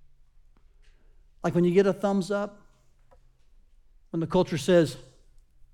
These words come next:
"That's cool, that's good, you're in." Actually, Todd, that kind of feels pretty good in the moment. You're telling me that that's not the avenue to real happiness and blessing, but at times I have felt pretty blessed by it.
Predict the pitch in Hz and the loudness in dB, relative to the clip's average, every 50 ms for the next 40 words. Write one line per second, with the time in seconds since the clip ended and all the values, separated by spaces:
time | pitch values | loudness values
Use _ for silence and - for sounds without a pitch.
0 | _ - 151 - - - 170 156 135 - - - - - - 143 - - 190 160 | _ -12 -12 -8 -4 -2 -2 -2 -2 -4 -8 -14 -16 -14 -14 -12 -6 -2 -2 0
1 | 147 127 - - - - - - - - - - _ - 170 151 160 165 156 139 | 0 -2 -6 -10 -20 -20 -20 -20 -20 -20 -20 -8 _ 0 2 2 2 2 0 -2
2 | 127 104 - - - - - - _ _ _ - - - - - 214 202 - 214 | -6 -10 -12 -16 -20 -20 -20 -20 _ _ _ -20 -20 -8 -2 -2 0 0 0 0
3 | 170 196 202 185 190 180 175 - 226 208 151 - - - - - 254 240 226 185 | 0 2 2 2 0 0 -2 -2 -2 -2 -2 -4 -8 -12 -4 0 2 2 2 2
4 | 170 151 131 - - 185 151 147 151 175 165 156 143 135 131 139 143 156 170 185 | 2 -2 -4 -6 -8 -6 -2 0 0 2 2 0 -2 -4 -4 -4 -4 -2 -2 -2
5 | 151 120 - - - - 156 185 220 208 - 214 196 180 175 175 170 147 143 131 | -2 -4 -8 -12 -12 -6 -4 -2 -2 0 2 2 4 4 4 4 4 4 2 0
6 | 170 175 - - 165 156 170 185 214 202 202 170 180 - - 180 180 196 226 214 | 0 0 0 0 0 2 4 4 4 2 0 -2 -2 -2 0 0 0 0 0 0
7 | 190 180 170 160 156 151 151 151 - - - - - - - - 185 165 180 180 | 0 -2 -2 -2 -2 -2 -4 -6 -8 -12 -20 -20 -20 -20 -12 -8 -4 -2 0 0
8 | 139 113 - 160 180 196 196 - 202 196 185 160 - 175 156 143 151 185 247 214 | 0 -2 -2 -2 0 0 0 0 0 -2 -2 -2 -4 -4 -6 -4 -4 -4 -4 -4
9 | - - 156 131 147 160 151 - - - - - _ - - _ - - - - | -6 -8 -10 -10 -10 -10 -10 -12 -18 -20 -20 -20 _ -20 -20 _ -20 -20 -20 -8
10 | - - 180 170 - 160 180 220 254 226 180 170 156 175 185 - - 208 220 214 | -4 -4 -4 -2 -2 0 2 4 4 4 4 4 2 2 2 2 2 2 2 2
11 | - - 233 247 233 196 170 - - 233 220 233 262 247 - - 202 165 156 240 | 2 0 2 2 2 0 -2 -2 2 6 8 10 8 8 6 0 2 6 6 8
12 | 247 311 370 427 370 233 156 131 - - - | 10 10 10 10 8 8 6 4 0 -6 -12